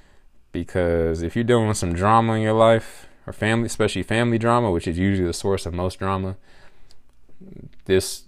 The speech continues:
this scripture right here will help make things, it will kinda give you a better perspective on what you might be dealing with. Um, in addition to the scriptures that talk about how we don't wrestle against principalities, powers,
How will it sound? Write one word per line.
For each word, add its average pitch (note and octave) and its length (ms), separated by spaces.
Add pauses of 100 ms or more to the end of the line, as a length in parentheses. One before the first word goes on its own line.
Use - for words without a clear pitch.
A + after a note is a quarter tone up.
(120)
this G2 240
scripture F#2+ 340
right E2 200
here F2+ 180
will E2+ 160
help - 400 (600)
make F2 200
things, E2 280 (260)
it G2+ 160
will G2 140
kinda F#2+ 320
give F#2 160
you F2+ 100
a E2 40
better F#2 180
perspective F#2+ 760 (100)
on F2 180
what F#2 180
you G2 60
might F2+ 180
be E2 80
dealing F#2+ 320
with. G#2 220 (960)
Um, - 500 (140)
in F#2+ 140
addition F#2 320
to F#2+ 100
the F2 80
scriptures G2 360
that F2 160
talk F2+ 200
about E2+ 220
how F2+ 100
we F#2 120
don't E2+ 180
wrestle E2+ 300
against E2 540
principalities, F2+ 640
powers, E2+ 640